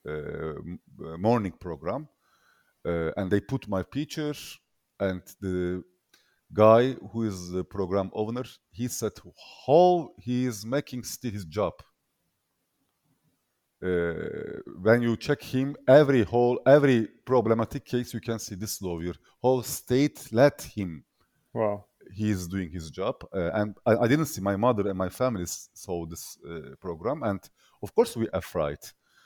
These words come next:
Speaker 2: Yeah.
Speaker 1: So, uh, the A K P using all power, not only judiciary power. They
Speaker 2: Yeah.
Speaker 1: are using the media power, they are using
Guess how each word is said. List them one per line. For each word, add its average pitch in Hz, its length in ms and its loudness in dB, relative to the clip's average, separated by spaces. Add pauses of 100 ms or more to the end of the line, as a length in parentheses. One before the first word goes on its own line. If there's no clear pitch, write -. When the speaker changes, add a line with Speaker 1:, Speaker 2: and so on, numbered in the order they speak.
(400)
Speaker 2:
Yeah. 113 120 2
Speaker 1:
So, 101 480 2
uh, 82 640 0 (1120)
the 95 340 0
A 104 120 8
K 117 180 4
P - 140 2 (540)
using 131 720 -4 (760)
all 190 280 8
power, 78 360 -2 (380)
not 135 240 4
only 151 220 -2
judiciary 92 420 -8
power. 73 280 -10 (440)
They 98 80 0
Speaker 2:
Yeah. 101 60 4
Speaker 1:
are 107 60 0
using 120 340 -6 (160)
the 98 80 -6
media 139 420 0
power, 139 480 -2 (340)
they 92 80 0
are 92 100 2
using 104 360 -6